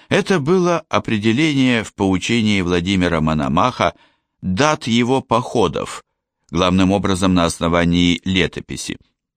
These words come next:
Таков был характер учения моего русской истории.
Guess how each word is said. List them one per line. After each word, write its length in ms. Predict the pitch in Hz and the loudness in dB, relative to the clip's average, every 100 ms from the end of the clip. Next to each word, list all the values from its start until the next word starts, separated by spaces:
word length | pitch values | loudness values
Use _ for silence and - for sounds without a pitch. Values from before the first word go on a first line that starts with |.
| _ _ _ _ _ _ _ | _ _ _ _ _ _ _
Таков 420 | 220 226 185 214 | -2 0 2 2
был 180 | 175 165 | 0 -2
характер 680 | - 131 107 85 - 90 - _ | 0 0 0 -2 -2 -2 -2 _
учения 580 | - 92 - 110 98 87 | -4 -2 0 2 2 2
моего 500 | 82 82 82 92 120 - | 2 2 0 2 0 0
русской 480 | 101 98 - 98 | -2 -2 -2 -2
истории. 600 | 90 - - 53 50 - | -2 -4 -8 -8 -8 -12